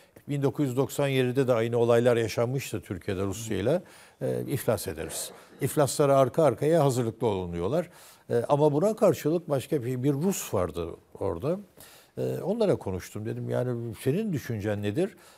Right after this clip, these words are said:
Biz de Rusya'da çok büyük bir sıkıntıya girmeye başladık.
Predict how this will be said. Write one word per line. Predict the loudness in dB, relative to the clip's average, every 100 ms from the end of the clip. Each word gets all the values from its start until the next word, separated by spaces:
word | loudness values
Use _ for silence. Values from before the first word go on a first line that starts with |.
| _ -4
Biz | 0 0 2
de | 2 2 -6 -8
Rusya'da | -8 -4 -2 -2
çok | -2 -6 -4
büyük | -6 -4
bir | -4
sıkıntıya | -2 -2 2 4
girmeye | 6 2 -2 -2
başladık. | -2 -4 -4 -4 -4